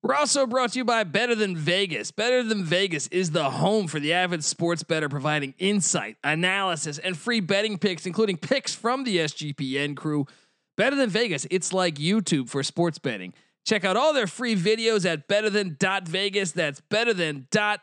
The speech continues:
vegas. We're also brought to you by Ace Per Head. Ace is the leader in pay per head providers, and they make it super easy for you to start your own sports book. Plus, Ace is offering up to six weeks free over at ace per head dot com slash S G P. That's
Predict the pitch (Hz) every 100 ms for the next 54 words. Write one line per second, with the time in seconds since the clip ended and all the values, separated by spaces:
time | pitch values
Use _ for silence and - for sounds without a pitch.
0 | - 107 143 185 180 131 95 - - _
1 | _ _ _ _ _ _ _ _ _ _
2 | _ _ _ - 160 185 226 214 196 220
3 | 214 240 226 240 226 262 269 - - 247
4 | 240 196 254 254 196 160 - 269 269 -
5 | - 269 240 214 262 247 269 311 285 208
6 | 151 165 151 139 147 139 139 131 139 170
7 | 175 180 180 185 180 180 - 220 220 208
8 | 196 233 269 285 233 196 226 262 185 -
9 | 196 185 196 247 214 - 151 120 - 110
10 | - _ _ _ - 214 202 160 - _
11 | _ - 262 311 262 208 226 208 220 214
12 | - 156 220 202 202 196 170 - 226 208
13 | 151 143 143 - 208 185 180 147 165 160
14 | 208 160 - 180 156 139 131 127 - 156
15 | - 160 143 - 175 131 120